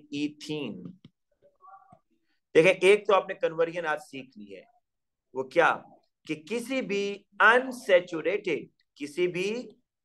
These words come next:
unsaturated hydrocarbon को saturated hydrocarbon में भेजने का क्या तरीका है कि आप उसमें hydrogen add कर दो, है ना। अगर आप उसमें hydrogen add करोगे तो वो convert हो जाएगा।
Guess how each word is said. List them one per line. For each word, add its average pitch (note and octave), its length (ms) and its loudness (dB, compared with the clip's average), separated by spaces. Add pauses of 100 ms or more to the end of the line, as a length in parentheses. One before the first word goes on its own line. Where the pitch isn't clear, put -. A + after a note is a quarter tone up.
(140)
unsaturated G3 1080 -2
hydrocarbon D#3 840 -6
को F#3+ 640 -2 (840)
saturated E3 880 -6
hydrocarbon E3 840 -2
में F3 500 -10
भेजने C#3 420 -4
का C#3+ 160 -4
क्या G3+ 260 0
तरीका C#3+ 480 -6
है B2 380 -8 (360)
कि - 80 -12 (100)
आप E3+ 400 4
उसमें D3+ 600 -4
hydrogen B2 640 -4
add F3+ 240 -6
कर G3+ 160 -6
दो, C3 120 -6 (640)
है G#2 60 -12
ना। C3 80 -8 (520)
अगर C3 140 6
आप C#3+ 100 4
उसमें C#3+ 220 -4
hydrogen D#3+ 360 0
add F3+ 200 0
करोगे F#3 280 -2
तो D#3 120 -4
वो D3+ 80 -2
convert B2 360 -6
हो G2 80 -14
जाएगा। F2 300 -20